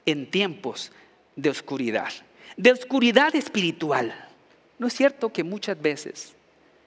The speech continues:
tal vez es ahora, esa nuestra realidad y no sabemos qué hacer?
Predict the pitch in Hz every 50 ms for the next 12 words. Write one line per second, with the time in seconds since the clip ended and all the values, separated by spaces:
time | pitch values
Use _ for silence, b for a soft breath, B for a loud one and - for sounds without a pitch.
0 | _ _ _ _ _ _ _ _ _ _ _ _ _ _ _ _ _ _ _ _
1 | _ _ _ _ _ _ _ _ _ _ _ _ - 175 180 160 180 180 170 -
2 | - - - - - _ _ _ _ _ _ _ _ _ _ _ _ _ - 135
3 | 139 - - - - - 120 117 98 117 147 160 143 113 87 - - - - _
4 | _ _ _ _ _ _ _ _ _ _ _ _ _ _ _ _ _ _ - 156
5 | 156 151 - - 151 139 - - - - - _ - 139 147 139 139 - 139 120
6 | 123 120 117 113 110 107 113 107 107 - b b b b b b b _ - 196
7 | 190 233 285 - - 185 180 185 165 156 143 - - 139 - - - - -